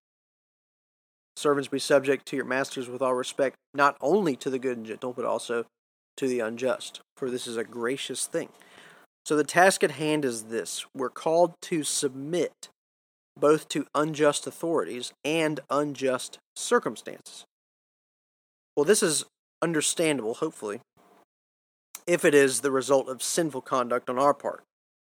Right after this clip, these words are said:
But it is a difficult task to uphold when it is in response to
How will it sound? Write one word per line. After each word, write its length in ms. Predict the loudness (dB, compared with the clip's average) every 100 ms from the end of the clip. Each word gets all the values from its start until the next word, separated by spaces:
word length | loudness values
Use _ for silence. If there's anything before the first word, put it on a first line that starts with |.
| _ _ -20 -20 _ _ _
But 140 | 4 6
it 100 | 6
is 160 | 6
a 180 | 4 2 -2
difficult 540 | -2 2 0 0 -2 -2
task 600 | 0 2 0 -2 -8 -6
to 160 | -2
uphold 460 | -2 -2 -4 -2 -4
when 180 | -4 -2
it 140 | 0
is 160 | -2 -2
in 120 | -4
response 580 | -4 -2 0 0 -2 -6
to 320 | -2 -2